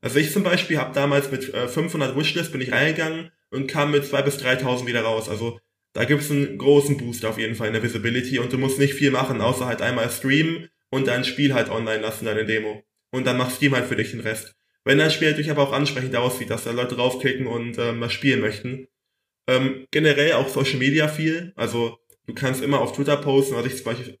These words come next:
zum Beispiel jetzt auch seit ein paar Jahren mache. Äh, ich glaub, seit zweieinhalb Jahren bin ich mittlerweile am Posten über Game Dev Sachen. Ähm, ich lade ab und an mal einen Trailer hoch auf YouTube, was auch wieder ein bisschen dann, äh, Visibility bekommt.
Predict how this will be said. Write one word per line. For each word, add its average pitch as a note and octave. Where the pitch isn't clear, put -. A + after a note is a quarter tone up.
zum -
Beispiel B2
jetzt -
auch C3
seit B2+
ein C3
paar C3
Jahren B2+
mache. C3+
Äh, A2+
ich A2
glaub, A2+
seit A2+
zweieinhalb A#2
Jahren A#2
bin C#3+
ich D3
mittlerweile C#3
am C3+
Posten C#3
über B2+
Game B2+
Dev C#3
Sachen. C3+
Ähm, A#2
ich -
lade C#3
ab C#3+
und D3
an C#3
mal C3+
einen B2+
Trailer C#3+
hoch -
auf B2+
YouTube, D#3+
was A2
auch A#2+
wieder C#3+
ein C#3
bisschen C#3
dann, C3
äh, B2
Visibility C#3
bekommt. C3+